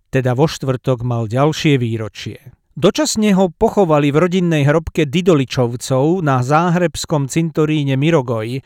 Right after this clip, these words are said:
ale jeho pozostatky ešte v tom istom roku previezli na Slovensko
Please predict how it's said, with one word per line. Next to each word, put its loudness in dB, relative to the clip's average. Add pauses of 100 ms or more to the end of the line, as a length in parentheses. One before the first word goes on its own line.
(160)
ale 2
jeho 4
pozostatky -2
ešte 0
v -8
tom 2
istom -2
roku 0
previezli 0
na -6
Slovensko 0